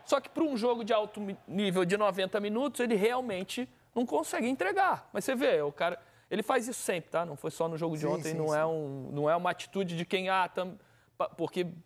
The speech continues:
Speaker 1: pra quem não vê muito o dia a dia do Vasco, os jogos do Vasco, poderia parecer que, como se tá sendo discutida a questão da saída dele já do Vasco, parece que ele tá se despedindo, não é isso. Todo jogo do Vasco ele vai e cumprimenta a torcida,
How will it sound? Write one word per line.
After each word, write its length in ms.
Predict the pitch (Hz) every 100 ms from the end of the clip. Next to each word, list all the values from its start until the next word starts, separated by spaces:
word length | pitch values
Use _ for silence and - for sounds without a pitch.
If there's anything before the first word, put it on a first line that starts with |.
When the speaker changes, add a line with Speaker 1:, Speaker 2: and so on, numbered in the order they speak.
| _
Speaker 1:
pra 140 | 175 175
quem 140 | 196
não 140 | 196
vê 180 | 151 190
muito 540 | 165 170 196 - 147 135
o 40 |
dia 180 | 131 147
a 20 |
dia 240 | 131 147 139
do 80 |
Vasco, 440 | 117 135 156 - 143
os 100 | 127
jogos 240 | 147 147 135
do 100 | 120
Vasco, 400 | 170 202 113 - _ _ _ _ -
poderia 300 | 147 156 160
parecer 460 | 180 170 - 175
que, 240 | - 170 160 - -
como 240 | 156 170
se 240 | - - 156
tá 260 | - 165
sendo 560 | 156 - - - 185 160
discutida 640 | 151 - 147 - 135 131
a 40 | 123
questão 340 | 127 - 127
da 80 | 127
saída 480 | - 131 147 143 123
dele 280 | 127 135
já 300 | 113 131 165
do 120 | 123 113
Vasco, 360 | 131 185 - - _ _
parece 220 | 143 156 -
que 60 |
ele 80 | 170
tá 160 | 170 156
se 120 | 160
despedindo, 480 | 151 - 156 147 135
não 160 | 151
é 100 | 165
isso. 240 | 131 - - - _ -
Todo 280 | 180 185
jogo 160 | 170 165
do 80 | 156
Vasco 320 | 147 151 -
ele 100 | 165
vai 220 | 156 156
e 20 |
cumprimenta 520 | 160 160 147 151 156 151
a 20 |
torcida, 340 | 147 - 156